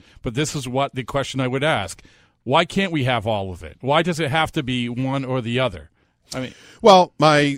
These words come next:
Speaker 2: sense is that, uh, not surprisingly, and I would make an analogy to what you do here,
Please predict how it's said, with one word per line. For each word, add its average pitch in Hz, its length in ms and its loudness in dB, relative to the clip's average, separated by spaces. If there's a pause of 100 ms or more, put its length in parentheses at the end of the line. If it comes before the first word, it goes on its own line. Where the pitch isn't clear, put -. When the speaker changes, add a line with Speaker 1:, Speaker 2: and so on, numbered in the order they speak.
Speaker 2:
sense 170 320 0
is 110 280 0
that, 98 320 2 (440)
uh, 95 380 4 (960)
not 117 280 2
surprisingly, 90 1000 -2 (440)
and 107 420 0 (160)
I 117 120 0
would 117 180 0
make 110 400 -2
an 113 60 -2
analogy 101 600 2
to 95 260 -2
what 90 240 0
you 107 160 0
do 98 200 -4
here, 87 440 -4